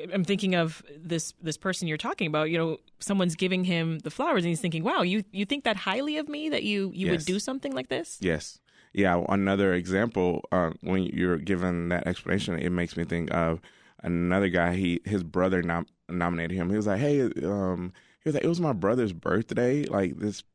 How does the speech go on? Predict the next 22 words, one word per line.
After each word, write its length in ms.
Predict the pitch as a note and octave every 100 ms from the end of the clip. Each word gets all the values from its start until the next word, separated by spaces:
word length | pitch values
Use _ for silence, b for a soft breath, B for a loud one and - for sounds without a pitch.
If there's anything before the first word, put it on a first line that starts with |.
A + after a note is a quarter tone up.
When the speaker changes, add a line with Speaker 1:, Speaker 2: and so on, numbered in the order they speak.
| -
Speaker 2:
past 340 | F#2+ G#2 -
week, 280 | - G#2+ C3+ -
it, 80 | A2+ -
and 140 | F#2 F#2
he's 180 | C3+ E3+
just 200 | D3+ F2+
really 360 | E2 G#2 G2
great. 420 | E2+ E2+ D#2+ -
Like, 160 | E2 E2
he's, 240 | A2+ G2+ - B B
he 60 | G#2
works 220 | B2+ G#2
hard 340 | - A2+ A2+
at 60 | E2+
his 160 | A2 F2+
dance. 380 | F2 G2 F#2
He's 160 | G#2 F#2
a 40 |
dancer. 440 | E2+ F#2 F#2+ F#2+ F2+
He 80 | F#2+
works 280 | F#2+ F2
hard, 460 | - A#2+ A#2+ A#2 G#2+